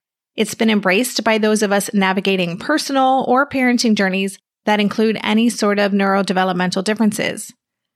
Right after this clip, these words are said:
Overall, the language used when referring to neurodivergence and neurodevelopmental disabilities continues to change and shift too. And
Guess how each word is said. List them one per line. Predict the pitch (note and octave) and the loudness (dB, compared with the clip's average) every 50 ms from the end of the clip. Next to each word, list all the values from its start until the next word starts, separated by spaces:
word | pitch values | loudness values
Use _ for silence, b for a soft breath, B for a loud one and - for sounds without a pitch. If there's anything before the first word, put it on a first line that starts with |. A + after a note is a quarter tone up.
| _ _ _ _ _ _ _ _ _ _ _ - | _ _ _ _ _ _ _ _ _ _ _ -4
Overall, | - C4 B3+ B3 C4 B3+ A#3 G#3+ G#3+ A#3+ D4+ D#4 | -2 0 0 2 2 2 4 4 4 4 2 2
the | D4 | 2
language | A#3+ A3 G#3+ G#3+ G#3+ A3 A3 - A#3 G#3 - | 2 2 2 2 2 0 0 -2 -4 -6 -4
used | G3+ F#3 G3 G3+ G3 G3 - | -2 -2 0 0 0 0 0
when | G#3 F#3+ F#3 | -2 -2 0
referring | F#3 F3+ F#3 - - B3+ C4+ C4+ C4 B3 | 0 -2 -2 -2 -2 -2 0 2 0 0
to | - B3+ | 0 2
neurodivergence | A#3+ A#3+ A#3+ A#3+ A#3+ A#3 A3 A#3+ A3+ A#3 A#3 A3 A#3 A#3 A#3 A#3 A3+ - - | 2 2 2 2 0 -2 -2 -2 -2 -2 -2 0 0 0 0 0 0 -2 -2
and | - A3+ A3 A3 A3 | -2 0 2 2 2
neurodevelopmental | A3 A3 A3 A3 A3 A3+ G#3 A3 G#3+ G#3+ G#3 G#3 G#3 G#3 - G#3+ | 2 2 2 0 0 0 0 0 0 0 2 2 0 0 0 -2
disabilities | G#3+ G#3+ G3+ - G#3+ G3 G3+ G3+ G3+ G3+ G#3 G#3 G3+ - | -2 -2 -2 0 0 0 0 0 0 0 0 -2 -2 -4
continues | - - - A3 G#3+ - - B3 B3 B3 B3 A#3 - | -6 -2 0 0 0 0 0 0 2 2 0 0 -2
to | - - F3+ | -4 -6 -4
change | F3+ - - B3 A#3+ A#3+ A#3+ A#3 G#3+ | -4 -2 -2 0 0 2 2 0 0
and | - G3+ F#3+ - | 0 0 0 0
shift | - - A3 F3 D3+ - - - - | 0 0 -2 -2 -2 -4 -6 -6 -4
too. | - - A#3 F#3+ E3+ E3+ | -2 0 0 2 2 0
And | E3+ F3+ F3+ | 0 -2 -4